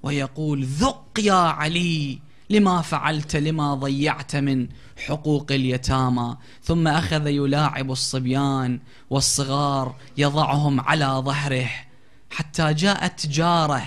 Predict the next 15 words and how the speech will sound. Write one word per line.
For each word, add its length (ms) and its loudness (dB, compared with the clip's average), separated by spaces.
لهذه 520 2
المرأة 460 0
تعرف 580 -2
أمير 420 -2
المؤمنين، 720 0
دخلت 420 0
داخل 500 -2
الدار 520 -2
فرأت 420 -4
أمير 440 0
المؤمنين 720 0
يلاعب 540 2
الصبيان 800 0
ويعين 540 0
المرأة 640 0